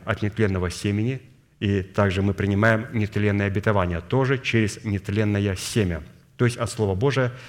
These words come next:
которое отзвучивает уста Бога, или же человек, который представляет отцовство Бога. В Писании эти люди назывались апостолами. То есть апостол — это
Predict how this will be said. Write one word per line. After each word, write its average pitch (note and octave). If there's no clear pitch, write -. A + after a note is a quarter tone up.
которое G#2
отзвучивает G#2+
уста G2+
Бога, F2+
или -
же G#2
человек, B2+
который G2
представляет G#2+
отцовство G2+
Бога. E2+
В -
Писании A2
эти -
люди G2+
назывались F#2+
апостолами. G2+
То -
есть -
апостол — -
это G#2